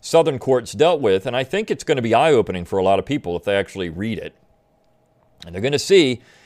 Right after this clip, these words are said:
it's not the cartoonish version of Southern history that you're given by the modern neo-left left, right? I mean, the,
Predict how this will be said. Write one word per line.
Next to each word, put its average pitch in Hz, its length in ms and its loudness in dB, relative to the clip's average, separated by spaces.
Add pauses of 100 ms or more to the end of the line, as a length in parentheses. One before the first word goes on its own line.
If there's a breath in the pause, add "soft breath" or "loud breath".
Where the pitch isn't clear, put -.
(160 soft breath)
it's 117 220 -8
not 131 440 0
the 120 120 -4
cartoonish 131 640 -4
version 117 340 0
of 104 100 -6
Southern 110 300 -2
history 107 360 -6
that 87 200 -6
you're 92 100 -6
given 101 420 0 (280 soft breath)
by 110 180 2
the 101 100 -2
modern 107 580 -2 (480 soft breath)
neo-left 113 1300 -2 (920)
left, 101 460 -2 (260)
right? 87 280 -6
I 120 60 -16
mean, 101 320 -6
the, 123 320 -16